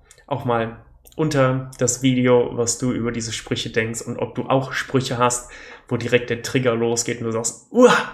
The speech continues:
das kann ja gar nicht wahr sein." Kommentier gern mit Hashtag Traumpartner sein. Das ist mein Hashtag, unter dem ich mein Buch verlose. Und du bist automatisch im Lostopf dabei,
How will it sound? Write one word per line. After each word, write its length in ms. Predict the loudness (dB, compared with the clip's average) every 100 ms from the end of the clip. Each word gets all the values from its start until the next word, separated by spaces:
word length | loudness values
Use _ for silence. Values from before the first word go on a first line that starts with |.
| -16 -10
das 220 | -10 -4
kann 240 | -2 0
ja 100 | 2
gar 340 | 0 0 0 0
nicht 200 | -2 -4
wahr 200 | -4 -2
sein." 200 | -6 -10 -20 _ _ _ _ _ _ _ _ -20 -20 _ _ -12
Kommentier 320 | -8 -2 2
gern 240 | 2 4
mit 340 | 2 0 -6 -20 -12
Hashtag 640 | -2 -2 0 0 -2 -2 -18 _
Traumpartner 760 | -2 -2 -2 -2 -4 -2 -2 0
sein. 460 | 0 0 -4 -12 _ _ -20 -20 -20 -12
Das 160 | -6
ist 100 | -4
mein 180 | 0 0
Hashtag, 420 | -2 -4 -2 -2
unter 200 | -2 -4
dem 240 | -2 -2 -2
ich 180 | -6 -6
mein 560 | -4 -4 -6 -8 -12 -18 -20
Buch 500 | -14 -4 -4 -4 -12
verlose. 640 | -4 -2 -2 -6 -8 -8 -12 _ _ _ _ _ _
Und 120 | -8
du 40 | -6
bist 160 | -2
automatisch 480 | -2 0 0 0 0
im 120 | 0
Lostopf 440 | 2 0 -2 -6 -2
dabei, 440 | 0 0 -2 -6